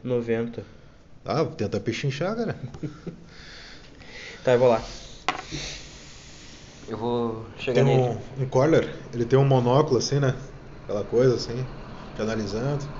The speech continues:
Speaker 2: Um chapeuzinho meio aqueles chapeuzinho de bardo, ele olha pra ti.
Speaker 1: Eu
Speaker 2: "Olá, olá, meu bom cliente, o que que você deseja?"
Speaker 1: Meu caro Corler, eu preciso de um
Speaker 2: "Eu tenho muitas cartas." Ele começa a te mostrar as cartas, assim, de Sonakra, né?
Speaker 1: Ah, com a, quero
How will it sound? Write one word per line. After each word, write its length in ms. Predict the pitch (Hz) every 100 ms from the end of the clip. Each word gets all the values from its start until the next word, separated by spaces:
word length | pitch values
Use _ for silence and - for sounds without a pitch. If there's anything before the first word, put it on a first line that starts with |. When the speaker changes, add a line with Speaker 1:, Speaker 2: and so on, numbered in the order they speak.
| - - - -
Speaker 2:
Um 60 |
chapeuzinho 540 | - 127 131 120 113 135
meio 200 | 131 135
aqueles 320 | 135 127 127
chapeuzinho 380 | 131 123 120 123
de 80 | 117
bardo, 340 | 117 135 - -
ele 80 | 110
olha 120 | 113
pra 140 | 120 123
ti. 260 | - 131 131 - - - - - - - -
Speaker 1:
Eu 160 | 127 135
Speaker 2:
"Olá, 460 | 147 156 185 185
olá, 260 | 156 185 202
meu 160 | 139 110
bom 220 | 127 139
cliente, 640 | 135 127 127 151 - -
o 20 |
que 140 | - 147
que 80 | 147
você 200 | 117 113
deseja?" 480 | 101 104 135 123 - - - -
Speaker 1:
Meu 180 | 135 135
caro 420 | 147 156 165 160 - - 117
Corler, 420 | 131 123 113 104 -
eu 120 | 123
preciso 420 | 139 135 151 170
de 120 | 170
um 340 | 180 180 175 170
Speaker 2:
"Eu 80 | 165
tenho 180 | 190 190
muitas 380 | 202 190 - -
cartas." 420 | 202 175 110 104
Ele 100 | 117
começa 220 | 127 127
a 20 |
te 60 | 135
mostrar 260 | 127 123 123
as 120 | -
cartas, 340 | 120 120 104
assim, 320 | 92 90 113 110
de 100 | 92
Sonakra, 520 | 104 92 113 131 90
né? 80 | 87 95 92
Speaker 1:
Ah, 280 | 120 123 123
com 80 | -
a, 300 | 127 120 104 -
quero 420 | 123 131 131